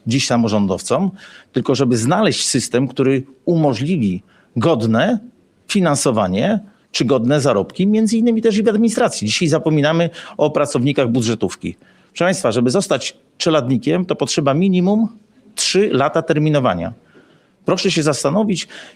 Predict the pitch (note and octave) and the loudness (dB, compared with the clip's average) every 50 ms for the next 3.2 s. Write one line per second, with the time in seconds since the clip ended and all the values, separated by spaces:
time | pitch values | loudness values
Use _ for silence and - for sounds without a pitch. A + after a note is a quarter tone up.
0 | _ _ - G#3+ A#3 A3 E3 - - - F#3 D3+ A2+ A#2 G#2+ B2 B2 A#2+ - - | _ _ 0 0 2 2 2 2 0 0 0 2 2 2 2 2 2 0 -2 -4
1 | - - - - _ _ _ _ - G2+ A2 C3+ C3+ B2 C3 B2+ C3+ C3 - A#2+ | -8 -16 -20 -20 _ _ _ _ -8 -4 -2 0 2 2 2 2 2 0 -2 -4
2 | B2 - - F#3+ F#3+ F#3 - D#3+ - - - C#3 B2+ - C3 A2+ A2 A2 G2+ - | -4 -2 0 0 0 0 -2 -4 -4 -2 -2 -2 -2 -2 -2 0 0 0 0 0
3 | C3+ F3+ A#3 | 0 0 0